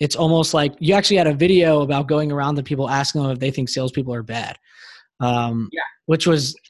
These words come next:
Speaker 1: a very interesting video because I've been doing sales for a while, door to door, cold calls, you name it, I've done it. Um, not crazy experience, but a few years behind it. And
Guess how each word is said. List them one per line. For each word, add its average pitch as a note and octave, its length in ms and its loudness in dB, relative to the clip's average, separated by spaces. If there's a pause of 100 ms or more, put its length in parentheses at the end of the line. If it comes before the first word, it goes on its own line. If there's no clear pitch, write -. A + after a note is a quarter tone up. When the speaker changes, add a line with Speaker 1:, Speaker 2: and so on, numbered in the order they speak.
(240)
Speaker 1:
a D#3 100 0
very F#3+ 340 4
interesting D#3 480 -4
video D3 440 0
because D3 300 -2
I've F3+ 200 2
been F3+ 80 2
doing D#3 240 0
sales C#3 340 -6
for C3 200 -12
a B2 80 -8
while, B2+ 460 -4 (140)
door D#3+ 200 0
to D3 100 0
door, C#3+ 540 -4
cold C#3+ 260 -4
calls, C#3 380 -4
you C#3+ 120 -6
name C#3+ 220 -6
it, C#3 60 -8
I've B2 180 -8
done D#3 220 -2
it. C3+ 140 -8 (540)
Um, C3 340 -4
not E3+ 280 0
crazy D3+ 340 0
experience, D3 600 -4
but C3+ 120 -4
a B2 40 -4
few D#3 220 -4
years D3 380 -2
behind C#3 340 -6
it. C3+ 160 -6
And C3 320 -10